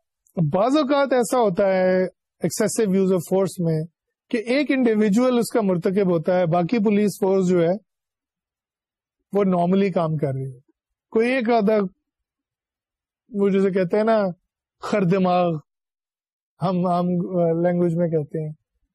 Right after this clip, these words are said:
ایسا آ جاتا ہے افسر کہ وہ کہتا ہے نہیں جی، وہ اس کو ٹارچر کا بھی شوق ہوتا ہے، ایسے لوگوں کو مارنے پیٹنے کا بھی شوق ہوتا ہے، اور وہ کافی پرابلمز کریئیٹ کرتا ہے۔ So that's one۔ بعض اوقات یہ ہوتا ہے کہ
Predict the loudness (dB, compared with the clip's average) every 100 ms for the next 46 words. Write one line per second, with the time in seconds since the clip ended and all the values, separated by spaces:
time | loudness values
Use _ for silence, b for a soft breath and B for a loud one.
0 | _ -4 -2 0 0 0 0 0 0 -2
1 | -2 -2 0 -2 0 0 0 0 0 -2
2 | -4 -4 -6 -4 -2 -2 -2 -2 -2 0
3 | -2 0 -2 0 -2 0 -2 -2 -2 -2
4 | -2 -4 -2 0 0 -2 -2 -4 -2 -2
5 | 0 -2 -2 -4 -6 -8 -8 -10 _ _
6 | _ -4 0 0 0 0 0 0 0 2
7 | 0 0 -2 -2 -2 -6 -16 -20 _ _
8 | _ _ _ _ _ _ _ -2 0 0
9 | -2 -12 _ _ _ -4 -4 -4 -10 b
10 | b -4 0 2 0 0 0 0 0 0
11 | 0